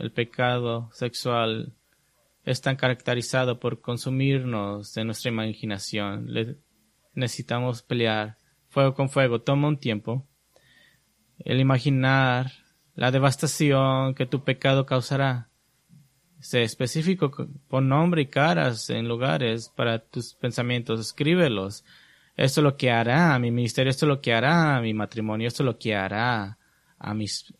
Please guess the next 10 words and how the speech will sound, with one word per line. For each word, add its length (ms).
padres", 720
etcétera, 560
etcétera. 600
Tentación 1300
va 320
tras 220
cierto 340
tipo 240
de 60
personas. 720